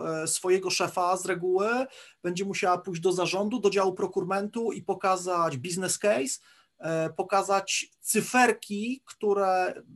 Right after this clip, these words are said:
w jakiś sposób to wdrożenie uwiarygodnią, które spowodują, że to wdrożenie będzie opłacalne. I nie mówię tu tylko o pieniądzach, bo, bo,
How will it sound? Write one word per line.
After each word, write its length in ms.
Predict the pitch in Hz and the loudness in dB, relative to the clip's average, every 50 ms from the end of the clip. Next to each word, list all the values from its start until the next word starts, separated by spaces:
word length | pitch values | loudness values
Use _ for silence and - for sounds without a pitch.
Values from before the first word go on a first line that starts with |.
| - - - - _ _ _ _ _ _ _ _ - 131 | -20 -20 -20 -20 _ _ _ _ _ _ _ _ -14 -8
w 60 | 139 | 0
jakiś 380 | 170 233 233 233 - 220 - | 2 2 2 2 0 -4 -2
sposób 680 | - - - 208 202 196 - - - 202 196 196 190 _ | -2 0 2 2 2 2 0 0 0 0 0 0 -4 _
to 100 | - 202 | -4 -4
wdrożenie 760 | 180 170 165 185 190 180 165 175 190 185 185 185 185 180 180 175 170 170 170 165 165 160 - _ _ _ _ _ _ _ _ _ - | -4 -2 0 0 0 0 0 0 -2 -2 -2 -4 -6 -4 -4 -2 -2 -2 -2 -4 -4 -8 -14 _ _ _ _ _ _ _ _ _ -4
uwiarygodnią, 720 | - 175 208 185 185 180 175 165 156 180 214 277 339 - _ _ _ - _ | 2 6 6 6 8 6 4 4 4 2 0 0 0 -4 _ _ _ -18 _
które 200 | - - 190 190 | 0 2 2 2
spowodują, 440 | 190 220 196 202 196 208 208 202 | 2 2 2 4 4 4 4 4
że 120 | 190 190 202 | 2 2 0
to 100 | 202 196 | 0 0
wdrożenie 380 | 175 202 196 180 208 196 196 | 4 4 4 4 4 2 2
będzie 240 | 190 208 202 202 214 208 - - _ - | 2 2 2 0 0 -2 -4 -6 _ 2
opłacalne. 600 | 262 247 - 233 247 233 240 285 269 247 240 226 | 2 2 4 4 4 4 6 4 4 4 4 4
I 100 | 240 226 | 6 6
nie 100 | 247 269 | 6 6
mówię 200 | 269 233 254 247 | 6 4 2 0
tu 100 | 240 220 | 0 0
tylko 240 | - 240 220 233 | -2 0 4 4
o 40 | 220 | 2
pieniądzach, 460 | 226 220 208 220 233 220 139 139 127 | 4 4 2 2 2 0 0 0 -2
bo, 160 | 131 143 147 143 | -2 -4 -8 -8
bo, 300 | 143 160 156 160 156 | -8 -8 -8 -10 -10